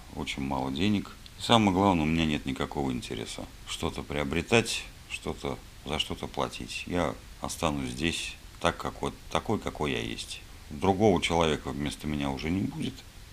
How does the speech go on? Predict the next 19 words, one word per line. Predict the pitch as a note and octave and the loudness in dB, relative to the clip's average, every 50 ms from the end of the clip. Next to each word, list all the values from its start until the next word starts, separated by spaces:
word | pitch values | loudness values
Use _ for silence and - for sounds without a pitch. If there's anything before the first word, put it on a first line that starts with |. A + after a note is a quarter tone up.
| - - | -10 -8
Я | - C#2+ D2+ D#2 E2+ F#2 F2+ D#2+ C2+ A#1+ | -4 -2 0 4 6 8 8 8 6 4
ни | D2+ D#2 D#2 | 2 0 -2
в | - | 0
кого | - E2+ E2+ D#2+ D2+ | 2 4 4 4 4
другого | C#2 D2+ D2+ D2+ D#2 D2+ C#2 | 2 0 0 2 2 2 0
превращаться | - C#2+ C#2+ C#2+ D2+ D2 - - - C2+ - - - C2+ | 2 0 2 2 2 2 0 0 -2 -2 -2 -4 -4 -2
не | C2+ D#2+ F#2+ G#2 | 2 4 4 4
буду, | G2+ F#2 G2 F#2+ D#2+ E2+ E2 - - - | 6 4 2 2 2 0 -2 -2 -4 -4
не | - C2+ D2+ E2+ F2 | -2 0 2 2 0
собираюсь. | - - C#2+ C#2 D#2+ D2+ D#2 D2 C#2+ C2+ - - - - - - - - - - - - - - - - - - - - - - - - - - - - - - | 0 -4 -4 -4 -2 0 2 2 0 0 -2 -4 -6 -8 -12 -16 -18 -18 -18 -18 -18 -18 -18 -18 -18 -18 -18 -18 -18 -18 -18 -18 -18 -18 -18 -18 -16 -16 -12 0
Поэтому | - F#2 G2 G#2 G2 - - F#2+ F#2+ F#2 F2+ F2 E2+ D#2 - - - - - - - - - - - - - - - - - - - - | 4 6 6 6 6 4 2 4 6 6 6 6 6 4 0 -6 -14 -18 -18 -18 -20 -18 -18 -18 -16 -16 -16 -18 -18 -18 -18 -8 6 8
ты, | D#3 D#3 | 8 8
да, | C3+ G#2 G#2+ A2 A2 - | 12 12 12 12 12 10
ты | - - G2+ G#2 | 8 4 6 8
можешь | G2+ F2+ F2+ F2 E2 D2+ - - | 8 8 8 6 6 2 2 2
рассчитывать | D2 C#2+ - - - - - - D#2 C#2 B1+ - | 2 2 2 2 0 -2 -2 0 0 0 -2 -2
на | - C#2 C2 | -4 -6 -6
то, | C2+ - D2 | -4 -6 -8
что, | - - - - | -8 -6 -8 -10